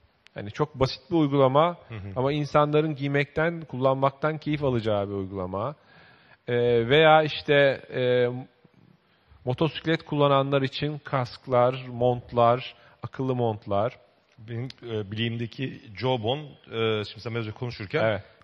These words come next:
Speaker 2: beni dürttü. Bızıt bızıt yaptı kolumdan. E, neden yaptı?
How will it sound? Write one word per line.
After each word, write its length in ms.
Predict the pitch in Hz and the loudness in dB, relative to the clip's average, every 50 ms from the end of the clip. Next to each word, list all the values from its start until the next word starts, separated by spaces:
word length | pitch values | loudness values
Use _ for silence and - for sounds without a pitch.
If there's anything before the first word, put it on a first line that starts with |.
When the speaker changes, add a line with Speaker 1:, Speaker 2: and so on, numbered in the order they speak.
| _ - | _ -6
Speaker 2:
beni 240 | 120 131 135 117 104 | -4 -4 -4 -4 -2
dürttü. 500 | 131 135 107 - - - 120 127 131 139 - _ _ _ _ _ _ _ _ _ _ - | -2 -2 -2 -4 -4 -2 -2 -2 -2 -6 -14 _ _ _ _ _ _ _ _ _ _ -12
Bızıt 340 | 107 120 123 113 - _ - | -10 -8 -8 -10 -12 _ -12
bızıt 240 | 131 131 120 - - | -10 -10 -8 -4 -4
yaptı 260 | 117 101 - - 104 | -4 -4 -4 -8 -16
kolumdan. 440 | - - 101 87 85 98 123 135 170 180 143 _ _ _ _ _ _ _ _ _ _ _ _ _ - | -10 -10 -8 -8 -6 -4 -4 -4 -6 -6 -14 _ _ _ _ _ _ _ _ _ _ _ _ _ -14
E, 100 | - 110 110 110 110 107 107 107 104 104 104 101 92 82 69 65 - | -8 -4 -2 -2 -2 0 -2 -2 -2 -4 -4 -6 -8 -10 -12 -12 -8
neden 220 | 110 117 113 123 | -6 -2 0 0
yaptı? 480 | 120 110 90 82 - - 156 160 170 | 0 0 -4 -6 -8 -8 -10 -10 -10